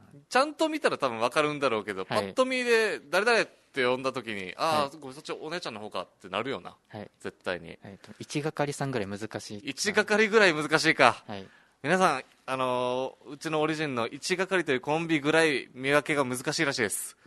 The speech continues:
Speaker 1: それはね、相当だと思います。あ、一卵性、二卵性で変わってくるしね。一卵性？
Speaker 2: あ、わかんないっす。
Speaker 1: まあ、その辺はまあ、
Speaker 2: その辺は。
Speaker 1: 別に。意外と家族気にしないか、そんなの。
Speaker 2: あんまり、はい。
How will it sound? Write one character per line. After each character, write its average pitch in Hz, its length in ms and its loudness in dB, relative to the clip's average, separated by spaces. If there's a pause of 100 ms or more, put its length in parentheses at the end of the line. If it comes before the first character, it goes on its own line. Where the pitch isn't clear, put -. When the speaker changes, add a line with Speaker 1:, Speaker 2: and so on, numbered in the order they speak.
(920)
Speaker 1:
そ 131 120 -14
れ 135 100 -6
は 135 160 -6
ね、 135 220 -4
相 117 240 -6
当 113 340 -4
だ 107 60 -10
と 98 120 -14
思 92 120 -10
い 90 40 -10
ま 87 120 -14
す。 - 120 -20 (140)
あ、 95 80 -6
一 95 180 -12
卵 135 200 -2
性、 135 160 -4
二 120 100 -4
卵 123 220 -2
性 135 160 -6
で 123 100 -6
変 113 100 0
わ 117 60 2
っ - 60 -8
て - 80 -10
く 127 100 -8
る 98 80 -6
し - 100 -16
ね。 87 220 -8 (1080)
一 131 160 0
卵 175 140 4
性？ 185 240 0 (1300)
Speaker 2:
あ、 143 100 -14
わ 143 120 -6
か 147 100 -10
ん 143 60 -8
な 120 80 -10
い - 20 -10
っ 110 40 -14
す。 - 300 -16 (140)
Speaker 1:
ま 131 120 -4
あ、 - 20 -4
そ - 120 -8
の 175 100 -4
辺 190 200 -6
は 220 40 -8
ま 285 40 -10
あ、 - 20 -14
Speaker 2:
そ 208 80 -10
の 123 80 -8
辺 - 200 -12
は。 - 40 -12
Speaker 1:
別 - 60 -16
に。 - 60 -20 (280)
意 - 20 -6
外 247 100 0
と - 60 -6
家 - 160 2
族 466 220 -2
気 - 140 -6
に 214 80 -4
し - 140 -6
な 403 80 -4
い 427 40 -8
か、 320 140 -2
そ 120 100 -8
ん 101 60 -6
な 92 120 -6
の。 85 100 -14 (320)
Speaker 2:
あ 120 100 -6
ん 131 100 -12
ま 139 120 -10
り、 127 100 -8
は 117 140 -4
い。 98 120 -8